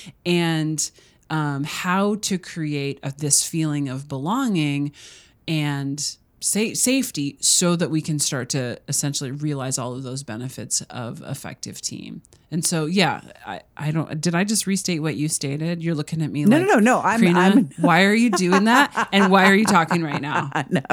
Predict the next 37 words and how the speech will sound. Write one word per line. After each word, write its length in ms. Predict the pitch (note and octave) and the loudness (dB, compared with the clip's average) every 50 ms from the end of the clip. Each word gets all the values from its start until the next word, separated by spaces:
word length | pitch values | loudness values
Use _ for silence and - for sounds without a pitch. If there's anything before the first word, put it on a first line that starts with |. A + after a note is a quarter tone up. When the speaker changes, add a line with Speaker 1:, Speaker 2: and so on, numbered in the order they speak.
| D#3+ - - | -2 -2 -2
Speaker 2:
I'm 140 | - D3+ D3 | -2 0 2
like, 160 | D3 C3 - - - E4 D4 - - - - - - - - - | 2 0 0 -2 -4 -4 -4 -4 -6 -10 -14 -16 -18 -18 -10 -2
I'm 60 | - | 0
like, 160 | F#3 F3 - | 0 0 0
"I 40 | F3 | -2
think 300 | E3+ - F3+ F3+ - - | -2 0 -2 -2 -2 -6
we're 60 | F4 | -8
going 420 | - - G3+ E3 D3 D3 D#3 G3+ A#3+ | -2 2 2 4 4 4 4 4 2
to 140 | - - - | 0 -2 -6
stage 420 | - - - D3+ C#3+ F3 G3 - - | -4 0 2 2 2 2 2 0 0
one, 360 | E3 C#3+ C3+ D3+ F3+ A#3 D4 - - | 2 2 4 4 4 4 4 2 -2
Speaker 1:
<laughs> 140 | - - - | -8 -8 -2
Speaker 2:
inclusion 680 | F#3 E3 D3+ - - - E3 D3 C#3 C#3+ E3+ G3+ A#3 | 0 0 0 0 0 2 2 2 4 4 4 4 4
safety." 640 | A#3 - - - C#4 D4 - - - - - A#2+ G#3+ C#4+ | 4 2 0 0 0 -2 -2 -4 -4 -2 0 0 2 2
Speaker 1:
Which 160 | E4 - F4 | 2 2 2
is 160 | G4 E4+ D#4+ | 0 0 0
not 360 | E4+ F4 G4 G4 A#4+ A#4+ F4 | 0 0 -2 -2 -4 -4 -2
a 40 | D#4+ | -2
stage, 500 | - - - - D4 D4+ D4 C4+ A3+ G3+ | -2 -4 -4 -2 0 2 2 2 0 0
I'm 140 | G3+ G3+ G#3 | -4 -4 -4
just 180 | B3+ C4 - | -4 -6 -4
gonna 200 | - C#4 C4+ C4 | -2 -2 0 0
say, 220 | A3+ - - B3+ A3+ | 0 0 0 0 0
Speaker 2:
I 100 | F3+ F3+ | 0 0
Speaker 1:
'cause 80 | E3 | 0
a 20 | D3 | 2
Speaker 2:
agree. 140 | C#3 C#3+ B2+ | 4 6 6
Speaker 1:
stage 140 | B2+ - G4+ G#4+ | 6 4 2 0
Speaker 2:
It's 80 | G#4 - | 2 2
an 80 | G3 - | 2 2
Speaker 1:
implies 220 | - - - C#3+ D4 C#4+ C#4 C#4 | 2 2 2 2 0 0 2 2
Speaker 2:
aspect. 120 | C4+ B3 | 2 2
Speaker 1:
you, 100 | A#3+ A#3+ G#3+ | 0 -2 -2
yeah, 240 | G#3 A#3+ A3+ F#3 D#3 | -4 -4 -2 -2 -2
Speaker 2:
But 60 | D#3 F3 | -2 0
Speaker 1:
move 200 | F#3 F#3+ F#3 F#3 | 0 2 2 2
Speaker 2:
he 60 | G3 | 2